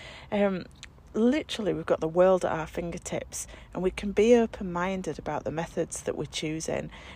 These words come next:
rather than just saying, "Oh, we're doing that because that's the way that we've always done it." um, and investing that time into ourselves and into our horses to learn a better way.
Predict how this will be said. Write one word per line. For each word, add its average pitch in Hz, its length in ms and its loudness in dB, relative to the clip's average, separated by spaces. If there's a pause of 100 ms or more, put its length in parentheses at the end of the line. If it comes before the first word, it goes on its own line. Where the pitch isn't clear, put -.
rather 180 360 2
than 170 220 -2
just 170 260 -6
saying, 156 280 -2
"Oh, 147 160 0
we're 147 140 -2
doing 165 360 0
that 156 160 -6
because 156 320 -8
that's - 220 -6
the - 100 -6
way 151 200 2
that - 140 -4
we've - 180 -4
always 143 480 0
done 147 200 -2
it." 131 340 -6 (880)
um, 160 260 0 (380)
and 185 120 0
investing 196 560 2
that - 180 -4
time 170 360 0
into 156 260 -6
ourselves 151 680 0
and 160 120 -6
into 160 260 -6
our 147 140 0
horses 165 680 0
to 156 340 -2
learn 170 300 2
a 156 60 -2
better 165 300 -6
way. 160 360 0